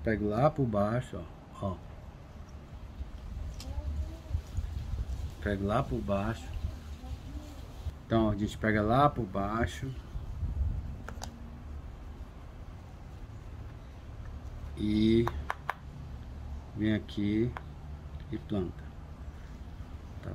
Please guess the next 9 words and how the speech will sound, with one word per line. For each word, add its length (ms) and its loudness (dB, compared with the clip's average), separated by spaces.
bom? 240 4
Então, 360 8
outra 420 4
plantinha. 520 6
Ó. 140 2
Dessa 300 6
forma, 540 8
você 280 4
vai 460 8